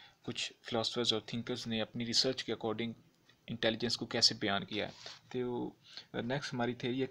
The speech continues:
crystal and fluid intelligence। यहाँ पे कुछ थ्योरीज हैं, इनके लेक-, इ-, इ-, इनके लेक्चर्स नोट हो चुके हैं, आपको डिस्क्रिप्शन में लिंक मिल जाएंगे,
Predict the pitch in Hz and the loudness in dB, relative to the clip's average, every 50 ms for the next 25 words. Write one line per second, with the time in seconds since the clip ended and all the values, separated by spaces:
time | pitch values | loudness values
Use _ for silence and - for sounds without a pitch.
0 | - 139 143 - - - 151 - - 110 117 113 113 - - - - 123 123 120 | 2 2 2 2 2 0 0 0 0 0 0 0 0 -4 -8 -8 -4 -2 -2 -2
1 | 120 - 117 110 - 107 104 104 101 101 107 - - - - - - - - - | -2 -4 -4 -2 -2 -2 -2 -2 -2 -4 -2 -2 -2 -2 -4 -6 -14 -20 -20 -20
2 | - - - - - - - - 123 120 120 127 123 - 127 123 120 - - - | -20 -20 -20 -20 -20 -16 -8 -4 -2 0 0 0 0 0 0 0 0 -2 -6 -14
3 | - - - - 123 - - - 123 117 117 139 147 143 123 117 113 113 - - | -18 -12 -8 -6 -6 -4 -4 -2 -2 0 0 0 -2 0 0 0 0 -2 -4 -10
4 | - - - - - - - - - - - - 117 - 123 113 113 110 - - | -20 -20 -18 -18 -20 -20 -20 -20 -20 -12 -8 -6 -2 0 2 2 2 2 0 -2
5 | - - - - - 135 104 - 123 117 - 123 123 117 127 117 117 113 110 - | -14 -20 -16 -10 -8 -8 -6 -6 -6 -6 -4 -4 -4 -2 0 4 6 6 4 4
6 | - - 123 - - 123 120 120 123 - 147 139 139 131 107 - 123 113 110 110 | 2 -2 0 0 0 2 2 2 2 2 0 0 0 0 -2 0 2 2 2 2
7 | 110 - - 120 113 117 110 - - 120 120 - - 120 120 113 113 113 117 120 | 2 0 -2 -2 0 0 -2 -2 -2 -6 -6 -6 -4 -4 -2 -2 0 0 -2 -2
8 | - 120 117 120 120 123 113 113 110 113 | -2 -2 -2 0 0 0 0 0 0 -2